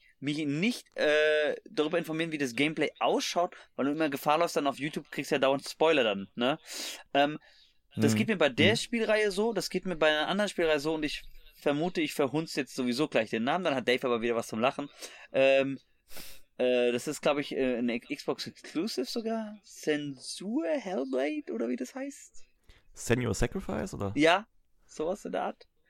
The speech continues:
Speaker 1: Äh, diese, diese,
Speaker 2: Mhm.
Speaker 1: diese, diese, die aussieht wie so eine Schamanin mit dieser Kriegsbemalung.
Speaker 3: Äh, richtig,
Speaker 2: Ja,
Speaker 3: ja,
Speaker 2: ja.
Speaker 3: Hellblade.
Speaker 1: Die, die aussieht, die aussieht, als ob sie, äh, gerade aus, äh, einer, äh, Full Frontal Female Black Metal Band geworfen worden ist. Ähm,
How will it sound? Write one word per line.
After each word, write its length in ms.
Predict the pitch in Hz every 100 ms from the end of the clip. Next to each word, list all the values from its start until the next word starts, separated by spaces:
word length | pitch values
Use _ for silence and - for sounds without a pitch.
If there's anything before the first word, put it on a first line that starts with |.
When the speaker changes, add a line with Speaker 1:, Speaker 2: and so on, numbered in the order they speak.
| - - - - -
Speaker 1:
Äh, 460 | 147 151 151 151 151 - -
diese, 200 | 160 202
diese, 220 | 185 185
Speaker 2:
Mhm. 40 | 185
Speaker 1:
diese, 220 | 170 170
diese, 300 | 160 160 170
die 140 | 156
aussieht 280 | 160 190 190
wie 80 | 170
so 80 | 160
eine 100 | 160
Schamanin 580 | - 143 139 160 175 160
mit 200 | 147 -
dieser 280 | 135 135 131
Kriegsbemalung. 800 | - 165 - 143 123 113 110 110 _ - _ _ _ -
Speaker 3:
Äh, 340 | 110 95 71 139
richtig, 320 | 151 - 110
Speaker 2:
Ja, 80 | 135
Speaker 3:
ja, 60 |
Speaker 2:
ja. 180 | 135 123
Speaker 3:
Hellblade. 380 | 110 117 92 90
Speaker 1:
Die, 280 | 151 143 147
die 180 | 147 151
aussieht, 320 | 165 185 170
die 100 | 151
aussieht, 300 | 151 170 175
als 180 | 160 143
ob 160 | 156 143
sie, 300 | - 151 151
äh, 260 | 139 139
gerade 320 | 123 131 143 147
aus, 160 | 135 -
äh, 20 |
einer, 1160 | 135 131 127 127 131 127 127 110 120 123 120 123
äh, 20 |
Full 260 | - 165 165
Frontal 760 | - 156 151 156 147 147 139
Female 640 | - - 165 156 147 147
Black 280 | 120 139 -
Metal 220 | 127 123 113
Band 180 | 113 110
geworfen 360 | 107 107 113
worden 260 | 107 104 107
ist. 480 | 107 - - - -
Ähm, 260 | 170 180